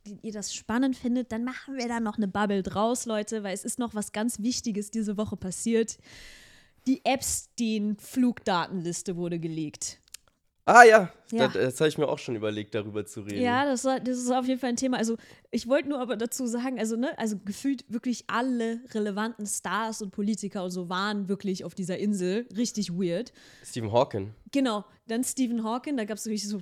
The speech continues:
Speaker 1: tausend Jokes <laughs> auf Social Media, weil Stephen Hawking irgendwie drauf war. Und, äh, weißt du, wer aber nicht auf der Liste drauf war?
Speaker 2: Donald Trump?
Speaker 1: Nee, der war drauf.
Speaker 2: Deswegen wollte ich grad sagen.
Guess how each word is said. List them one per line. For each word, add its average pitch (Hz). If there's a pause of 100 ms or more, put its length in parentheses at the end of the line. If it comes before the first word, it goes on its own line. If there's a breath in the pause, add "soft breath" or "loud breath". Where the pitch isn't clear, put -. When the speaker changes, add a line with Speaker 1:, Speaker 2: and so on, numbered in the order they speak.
Speaker 1:
tausend 233
Jokes 220
<laughs> -
auf 247
Social 240
Media, 240
weil 240
Stephen 220
Hawking 254 (340 loud breath)
irgendwie 269
drauf 262
war. 294 (560 loud breath)
Und, 240
äh, 233
weißt 262
du, 311
wer 277
aber 247
nicht 269
auf 254
der 214
Liste 208
drauf 190
war? 190 (640)
Speaker 2:
Donald 101
Trump? 135 (460)
Speaker 1:
Nee, 208
der 185
war 190
drauf. 190
Speaker 2:
Deswegen 98
wollte 87
ich -
grad 90
sagen. 110